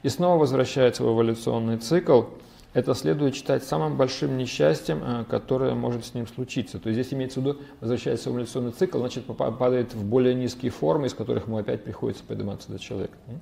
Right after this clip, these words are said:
Но из-за, э, несовершенства своих чувств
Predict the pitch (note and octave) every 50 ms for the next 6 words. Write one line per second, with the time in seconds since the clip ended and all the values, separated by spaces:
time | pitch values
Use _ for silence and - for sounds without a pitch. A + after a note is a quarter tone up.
0 | - - - - - - - - - - D#3 F3+ F3+ D3 B2 A2 - - - -
1 | - - C3+ C#3 B2+ C3+ D#3 D#3 D#3+ D#3+ D3 C3 B2+ C3 C#3 C3 - - C#3 C#3
2 | C#3+ - - E3+ D#3 C#3+ - - C#3 B2 - - C#3 C3 C3 C3 B2 - - -
3 | - G3 F#3+ D#3 A#2 - -